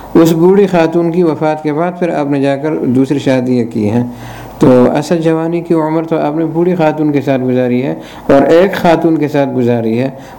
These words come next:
وہاں پر تو اس طرح کا تصور بھی نہیں ہو سکتا۔ یہ بات سمجھ میں آ گئی؟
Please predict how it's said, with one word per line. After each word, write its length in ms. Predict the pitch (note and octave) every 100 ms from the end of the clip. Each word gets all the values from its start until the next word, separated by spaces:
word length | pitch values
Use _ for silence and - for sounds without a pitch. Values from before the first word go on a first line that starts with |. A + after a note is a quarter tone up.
| -
وہاں 260 | C3+ C#3 C#3+
پر 80 | C#3+
تو 120 | C#3
اس 160 | C3+
طرح 160 | C#3 C3
کا 120 | C3+
تصور 380 | B2 A#2+ C3 B2+
بھی 160 | B2 A2
نہیں 300 | G#2+ G2+ F#2+
ہو 60 |
سکتا۔ 380 | - - - - - - - - - - - - - - - -
یہ 40 | B2+
بات 180 | C3+
سمجھ 220 | C3 D3 D3
میں 240 | D3 D3
آ 40 |
گئی؟ 120 | A#2